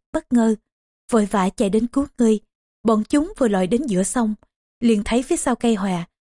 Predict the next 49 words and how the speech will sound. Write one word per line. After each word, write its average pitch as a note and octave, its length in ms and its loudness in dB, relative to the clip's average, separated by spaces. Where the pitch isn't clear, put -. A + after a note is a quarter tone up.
trong C#4 160 0
đám C#4+ 220 0
bụi F#3+ 160 2
rậm, F#3 280 -2
lần A#3 180 4
lượt A#3+ 240 2
bọn G#3+ 140 2
trẻ A3 240 0
nhà C#4 200 -2
họ G3+ 140 -2
Tào A3 340 -2
ào F#3+ 160 0
ào F#3 320 -2
xông A#3+ 240 -2
ra, B3+ 300 -2
chưa E4 140 0
kịp A#3 200 -2
động G#3+ 220 0
thủ A#3 260 0
gì A#3 200 2
thì A#3 100 2
đã F#3 160 -2
tối B3 200 -2
tăm F#3+ 260 -2
mặt F#3+ 120 -2
mũi. F#3 280 -2
Hóa D4+ 100 2
ra D4 160 -4
A G#3 180 -2
Mang G#3 280 0
đã G3+ 80 -2
dặn G3 280 -2
dò G3 200 0
từ G#3 180 -2
trước, D#4 340 -4
các F4+ 180 -4
huynh D4 220 -2
đệ F#3+ 200 2
mai G#3 260 0
phục - 200 -4
phía C#4 100 -2
sau, B3+ 340 -2
mỗi G3+ 180 2
đứa C#4+ 100 0
cầm A3 220 -4
sẵn F#3+ 240 -4
hai A3+ 220 0
nắm A3+ 160 0
cát. E4+ 280 -6